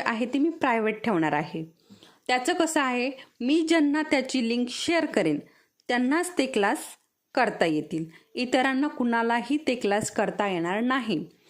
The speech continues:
ज्यांना मी ती लिंक शेअर करणार आहे, त्यांनाच ते क्लास करता येणार आहे.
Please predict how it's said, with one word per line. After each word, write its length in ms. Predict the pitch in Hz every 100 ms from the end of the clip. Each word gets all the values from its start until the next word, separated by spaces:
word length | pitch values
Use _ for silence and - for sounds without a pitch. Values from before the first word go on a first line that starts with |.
| - - 196
ज्यांना 320 | 214 214 233
मी 180 | 311 294
ती 420 | 254 247 233 240 _ _ _ _ 214
लिंक 340 | 220 233 233 -
शेअर 340 | - 320 320
करणार 360 | 370 269 226 202
आहे, 340 | 196 170 208 214 - - _
त्यांनाच 520 | 240 233 233 349 392
ते 80 | 269
क्लास 420 | 262 214 233 247
करता 340 | - 302 214 180
येणार 260 | 156 147
आहे. 240 | 147 151